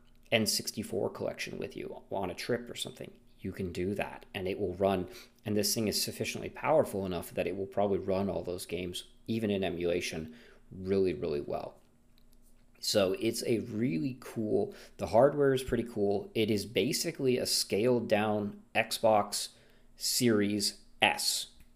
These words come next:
So it is a Zen two C P U, just like in the current generation Xbox and the P S five, but with four cores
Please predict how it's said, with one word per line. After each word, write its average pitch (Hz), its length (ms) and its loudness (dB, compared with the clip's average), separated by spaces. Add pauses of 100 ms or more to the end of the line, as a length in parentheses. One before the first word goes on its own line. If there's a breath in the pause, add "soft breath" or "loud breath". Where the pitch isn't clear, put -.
(640 soft breath)
So 87 720 4
it 101 140 2
is 90 380 2 (200)
a 90 120 0
Zen 104 380 2
two 120 440 -2
C - 240 -6
P - 140 -10
U, 95 380 0
just 98 220 -4
like 98 180 2
in 104 100 -2
the 101 60 -2
current 101 280 -2
generation 104 480 0
Xbox 98 540 0
and 101 100 -2
the 95 60 -2
P 107 160 -4
S 110 100 -4
five, 78 380 0 (560 loud breath)
but 101 180 4
with 101 160 0
four 151 380 4
cores 95 680 2